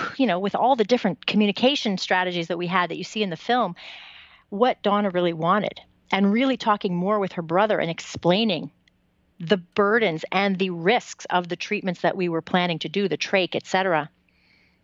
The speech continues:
for him to say, "Oh my gosh, she didn't want this."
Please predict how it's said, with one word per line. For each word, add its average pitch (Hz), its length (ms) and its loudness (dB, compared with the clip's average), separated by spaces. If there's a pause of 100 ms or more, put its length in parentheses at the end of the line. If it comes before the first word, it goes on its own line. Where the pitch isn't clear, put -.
for 208 100 -6
him 226 160 2
to 254 100 0
say, 185 240 -2
"Oh 247 120 0
my 247 140 0
gosh, 226 500 -4 (500)
she - 360 -2
didn't 285 180 4
want 302 260 2
this." - 400 -2